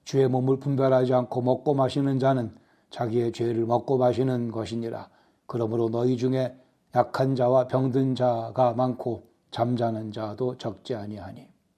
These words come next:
고린도전서 십일 장 이십구, 삼십 절 말씀. 안타깝기 짝이 없는 경우입니다. 더 이상 쓸모가 없어져서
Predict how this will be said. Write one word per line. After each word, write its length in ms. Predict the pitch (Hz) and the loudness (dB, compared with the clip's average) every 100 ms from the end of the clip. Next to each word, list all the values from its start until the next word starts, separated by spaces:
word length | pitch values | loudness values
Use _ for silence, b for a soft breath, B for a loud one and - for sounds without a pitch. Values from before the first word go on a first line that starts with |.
| _ _ _ _ _ _ _ _ | _ _ _ _ _ _ _ _
고린도전서 680 | - 127 123 123 120 113 110 | -2 0 2 0 0 -4 -6
십일 360 | - 123 117 | -6 -2 -2
장 160 | 120 117 | -2 -6
이십구, 380 | 110 - - 131 | -6 -10 -14 -12
삼십 400 | 123 120 113 - | -10 -8 -10 -12
절 140 | - - | -16 -14
말씀. 340 | - - - - _ _ _ _ _ _ b b b b | -16 -14 -18 -20 _ _ _ _ _ _ b b b b
안타깝기 920 | 131 120 151 147 131 - 156 139 135 | -2 2 4 4 2 0 2 2 0
짝이 300 | 196 147 151 | 0 2 6
없는 400 | 147 147 139 127 | 6 6 2 2
경우입니다. 800 | 127 123 120 107 110 - - - - _ - | 0 0 0 -4 -8 -14 -16 -20 -20 _ -8
더 140 | 131 | 0
이상 320 | 127 117 127 123 | 2 4 2 2
쓸모가 540 | 165 139 131 120 123 | 2 2 4 4 4
없어져서 720 | 117 - 127 110 104 - - | 2 -2 -4 -4 -8 -12 -18